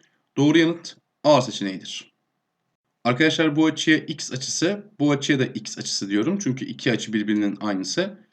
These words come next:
Şuradaki açıya Y açısı demeniz halinde A B E üçgeninde X ile Y'nin toplamı doksandır. Benzer şekilde D B C üçgeninde doksan var, X var. Demek ki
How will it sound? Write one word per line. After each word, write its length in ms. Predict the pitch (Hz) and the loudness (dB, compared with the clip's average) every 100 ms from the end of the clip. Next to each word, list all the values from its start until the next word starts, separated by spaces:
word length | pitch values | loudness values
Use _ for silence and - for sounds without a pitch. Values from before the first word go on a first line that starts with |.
| _ _ - | _ _ -14
Şuradaki 400 | - 185 180 170 | 0 2 4 2
açıya 300 | 170 165 156 | 2 4 4
Y 400 | 135 151 165 - | 4 4 4 2
açısı 340 | 135 - 135 | -4 -4 0
demeniz 380 | 135 139 135 135 | 2 2 2 2
halinde 600 | 120 104 101 143 190 - - _ _ | 2 2 2 2 0 -4 -20 _ _
A 320 | - 180 - | 6 8 8
B 60 | 151 | 6
E 420 | 151 151 151 156 | 4 4 4 4
üçgeninde 640 | - - 117 113 139 214 214 | 2 -4 0 2 2 0 -2
X 240 | 151 - | -10 -4
ile 80 | 147 | 0
Y'nin 260 | 135 147 | 4 4
toplamı 400 | 151 - - 202 | 2 -2 0 2
doksandır. 720 | 190 143 - 95 - - - _ _ _ _ _ _ _ - | 2 0 0 -2 -4 -12 -18 _ _ _ _ _ _ _ 0
Benzer 300 | 127 131 180 | 2 6 6
şekilde 560 | 196 214 139 196 220 - | 4 0 0 0 0 2
D 380 | 143 156 170 165 | 4 6 2 2
B 440 | 143 160 180 - 110 | 4 4 4 -2 -6
C 200 | 117 156 | 2 4
üçgeninde 760 | 147 - 110 101 104 185 196 - _ - | 4 2 0 2 2 0 -2 -16 _ 0
doksan 500 | 135 135 - 175 131 | 0 2 2 2 4
var, 200 | 165 196 | 0 -2
X 260 | - - - | -6 -8 -2
var. 240 | 143 185 | 0 0
Demek 260 | 143 143 143 | 2 0 2
ki 240 | 151 135 | -2 -2